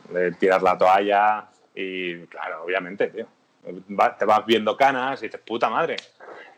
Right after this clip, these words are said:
Todo es como el, como el, es, me hizo mucha gracia. Hay un, no sé si fue un meme o un, o una camiseta, no, sí, una camiseta de, que llevaba una tía que ponía, "Os estáis perdiendo los mejores años de mis tetas".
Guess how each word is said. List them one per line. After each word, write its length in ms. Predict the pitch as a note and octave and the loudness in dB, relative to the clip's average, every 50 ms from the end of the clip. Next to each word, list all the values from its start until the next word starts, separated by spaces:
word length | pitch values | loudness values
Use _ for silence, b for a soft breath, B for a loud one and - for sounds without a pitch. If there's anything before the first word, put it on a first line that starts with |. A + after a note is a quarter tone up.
| B _ | B _
Todo 460 | - A#2+ A#2 A#2+ B2+ B2 B2 B2 B2+ B2 B2 | -6 -4 -2 -2 -2 -2 -2 -4 -6 -6 -8
es 100 | B2+ B2+ | -10 -8
como 320 | - D3 C#3+ C#3+ C#3 C#3 C3+ | -6 -6 -4 -4 -4 -2 -2
el, 400 | C3 B2+ B2 B2 A#2+ A2+ A2 - | -2 -2 -2 -4 -6 -8 -8 -10
como 260 | A2+ G#2+ G#2+ G#2+ A2 G#2+ | -10 -10 -10 -10 -10 -8
el, 580 | G#2+ G#2+ G#2 G#2 G2+ G2+ G2 F#2+ F#2 F#2 F2+ F2+ G2+ G#2 - _ _ - - - | -8 -8 -8 -10 -10 -10 -10 -10 -10 -12 -16 -18 -20 -20 -20 _ _ -20 -20 -20
es, 140 | - - - - | -20 -20 -18 -16
me 120 | A2+ G#2+ | -16 -10
hizo 120 | G#2+ - A#2 | -8 -6 -6
mucha 260 | G#2+ G#2+ - - A#2 | -6 -8 -6 -4 -2
gracia. 460 | G#2 G2 G#2+ A2 A#2 A2+ A2+ A2+ B B B B B B | -2 0 -2 0 0 0 0 0 B B B B B B
Hay 160 | - G2+ A2 | -2 -2 0
un, 580 | A2+ A#2 A2+ A2+ A2+ A2 G#2+ G2+ F#2+ F#2+ G2 G2 | 0 0 -2 -2 -2 -4 -4 -4 -6 -8 -6 -4
no 100 | G#2+ A#2 | -4 -2
sé 120 | - B2+ G#2+ | -2 -4 -6
si 80 | - - | -8 -10
fue 180 | _ - G2+ F#2+ | _ -4 -4 -2
un 120 | F#2+ G2 | -2 0
meme 360 | A#2 D3+ D#3 C#3 B2 A#2 A2+ | 0 0 2 2 0 0 0
o 100 | G#2+ G#2 | -2 -4
un, 240 | G#2 G#2+ G#2 G#2 G#2 | -4 -6 -8 -10 -10
o 140 | - - G2+ | -10 -8 -6
una 200 | A2 A#2 A#2 A2+ | -4 -4 -2 -2
camiseta, 800 | A2+ G#2+ G#2 G#2 - - C3 C#3 - B2+ A2+ A2+ A2 G#2+ G#2 - _ _ _ | -4 -4 -6 -8 -4 -2 -2 0 0 0 0 0 0 -4 -8 -12 _ _ _
no, 100 | - B2 A#2+ | -8 -8 -6
sí, 220 | - B2+ A#2 - - - - A#2+ | -6 -8 -8 -8 -10 -14 -8 -4
una 200 | A#2+ A#2+ B2+ A#2+ | -2 -2 0 0
camiseta 460 | B2 A#2+ A#2+ - C#3 B2 A#2 A#2+ A2+ | 0 -2 -2 -4 -4 0 0 0 0
de, 300 | A2 A2 A2 G#2+ G2+ b b b b _ | 2 0 -2 -4 -6 b b b b _
que 80 | - G#2+ | -4 -2
llevaba 200 | G#2+ G#2+ A2+ A#2+ | -2 -2 -2 -2
una 180 | A#2+ A#2 A2+ - | -4 -4 -4 -4
tía 200 | B2 B2+ C3+ B2+ | -2 -2 0 0
que 100 | B2+ A2 | -2 -4
ponía, 260 | A2 G#2+ G#2 G#2 G2 | -6 -8 -8 -10 -10
"Os 100 | - G#2+ | -10 -10
estáis 200 | - - B2+ B2+ | -8 -6 -6 -2
perdiendo 320 | - D3 C#3 C#3 D3+ D#3+ D#3 | -2 -2 0 0 -2 -2 -2
los 100 | C#3 B2 | -2 -4
mejores 400 | A#2+ A2 - - B2+ C3 B2 C3 | -6 -4 -2 -2 -2 -2 -4 -8
años 220 | B2+ C#3+ C#3+ C3+ | -8 -8 -6 -6
de 80 | B2 A#2 | -6 -6
mis 140 | G#2 - - | -8 -8 -8
tetas". 400 | A2+ G2 F#2 F2 - - - | -8 -6 -6 -10 -12 -14 -20